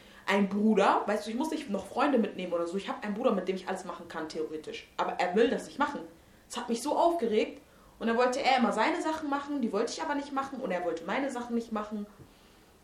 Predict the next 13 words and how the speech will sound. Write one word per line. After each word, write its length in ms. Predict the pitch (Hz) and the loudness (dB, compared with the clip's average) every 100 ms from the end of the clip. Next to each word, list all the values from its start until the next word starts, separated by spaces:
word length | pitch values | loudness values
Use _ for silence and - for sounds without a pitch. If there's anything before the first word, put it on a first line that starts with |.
| _ | _
Ja, 180 | 180 156 | 0 0
und 100 | 156 | 0
dann 160 | 220 254 | -2 -2
kam 180 | 226 | -4
irgendwann 300 | 214 208 196 | -2 -2 -2
die 60 | 180 | -6
Pubertät 520 | - - 156 - 196 | -10 -10 -6 -4 -4
mit 140 | 131 - | -6 -14
zwölf, 340 | - 147 135 - | -4 -4 -4 -8
dreizehn. 500 | 139 110 - - - - _ _ _ _ _ _ _ _ | -10 -10 -12 -16 -16 -20 _ _ _ _ _ _ _ _
Und 100 | - | -4
da 180 | 180 180 | -2 0
war 360 | 165 156 156 | 0 0 -2